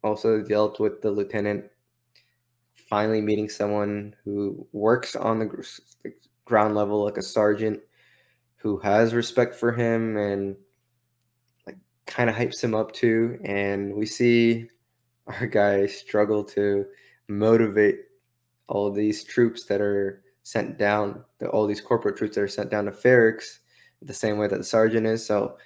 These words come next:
again, I'm really liking how they're playing up his incompetence and s-, awkwardness in a lot of different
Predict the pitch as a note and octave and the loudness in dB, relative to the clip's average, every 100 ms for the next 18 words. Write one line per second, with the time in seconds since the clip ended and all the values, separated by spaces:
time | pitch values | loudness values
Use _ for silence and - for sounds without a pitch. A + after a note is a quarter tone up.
0 | _ _ A2+ A2+ G#2+ G#2+ G#2 G#2 A2 A2+ | _ _ -2 2 2 0 -6 -2 0 2
1 | A2 A2 G#2+ G#2+ G#2 - G#2 G#2+ G#2 - | 2 0 -2 -2 -4 -2 -2 -2 -2 0
2 | G2+ G2 - _ - A#2 A2 G#2+ G#2 G#2 | 0 -2 -10 _ -10 -8 -6 -4 -4 -4
3 | - A2+ G#2 - G2+ G2+ G2 _ - - | -8 -6 -6 -6 -6 -8 -10 _ -20 -20
4 | - - G2 G2 - G#2 G#2 G#2 G#2 G2 | -20 -4 -2 0 0 0 0 -6 -4 -2
5 | G2+ G2 G2+ - G2 | -2 -2 -4 -4 -6